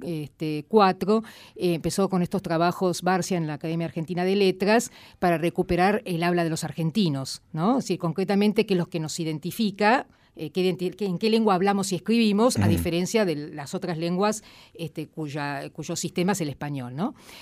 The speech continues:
Speaker 1: Eh, y al observar que te-, usaba muchas frases hechas de la lengua,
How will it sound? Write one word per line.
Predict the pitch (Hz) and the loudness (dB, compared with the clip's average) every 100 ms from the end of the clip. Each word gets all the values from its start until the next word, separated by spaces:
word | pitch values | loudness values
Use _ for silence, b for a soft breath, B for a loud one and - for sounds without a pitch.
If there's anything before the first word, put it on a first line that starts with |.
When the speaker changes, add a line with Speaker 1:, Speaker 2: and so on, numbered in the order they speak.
| B B - | B B 4
Speaker 1:
Eh, | 202 190 190 185 175 175 180 - _ | 8 10 10 8 8 4 2 -4 _
y | 277 294 | 4 8
al | 277 | 8
observar | 262 302 302 208 | 6 6 8 6
que | 170 180 | 6 0
te-, | - | 0
usaba | 190 - 254 185 170 170 | -2 4 4 6 4 0
muchas | 214 240 233 175 - | 4 4 4 0 -2
frases | 190 196 214 233 | -4 0 -2 0
hechas | 240 240 | 2 4
de | |
la | 247 | 4
lengua, | 254 226 220 233 | 4 4 4 4